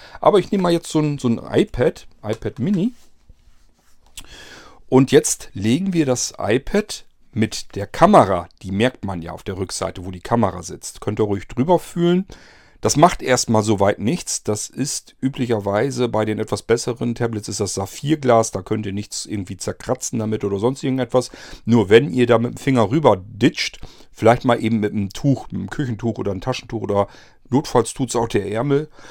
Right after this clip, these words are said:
<coughs> einfach nochmal drüber wischen, falls ihr Fingerabdrücke jetzt gemacht habt, dass die wegkommen. Dann habt ihr ein besseres Scannergebnis. Jetzt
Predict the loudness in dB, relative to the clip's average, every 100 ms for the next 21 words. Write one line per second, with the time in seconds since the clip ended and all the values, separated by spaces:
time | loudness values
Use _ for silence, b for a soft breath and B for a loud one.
0 | B B B B 4 6 8 6 4 0
1 | 2 4 4 4 6 6 4 0 -4 -6
2 | 2 2 2 -2 0 2 0 -2 -6 -4
3 | -4 -4 -8 -6 -6 -6 -6 -8 -8 -8
4 | -8 -10 -12 _ _ -6 -4 0 0 2
5 | 0 0 -4 -6 -4 -4 -4 -10 -16 -18
6 | -18 -18 -20 _ _ _ _ _ _ -20
7 | b b b 0 0 -2